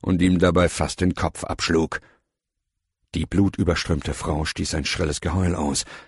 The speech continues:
teils Kreischen, teils wehklagendes Jammern. Strike hatte so etwas schon ein- oder zweimal gehört. Er starrte sie an und sah eine Spur von Trotz in ihren Augen.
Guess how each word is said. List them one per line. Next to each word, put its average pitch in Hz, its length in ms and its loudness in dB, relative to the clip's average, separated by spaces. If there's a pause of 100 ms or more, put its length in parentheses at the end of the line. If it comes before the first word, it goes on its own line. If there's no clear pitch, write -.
teils - 320 -6
Kreischen, 90 600 0
teils 80 460 0
wehklagendes 82 760 0
Jammern. 71 400 -2 (500)
Strike 117 460 4
hatte 110 200 0
so 110 160 4
etwas - 260 0
schon 104 240 2
ein- 101 300 6
oder 82 220 -2
zweimal 80 460 0
gehört. 78 420 -6 (640)
Er 92 140 6
starrte 95 380 6
sie 104 180 6
an 101 260 6
und 85 200 4
sah 87 200 4
eine 85 200 4
Spur 101 640 4
von 92 400 -2
Trotz - 520 -2
in 90 160 0
ihren 92 260 0
Augen. 90 420 2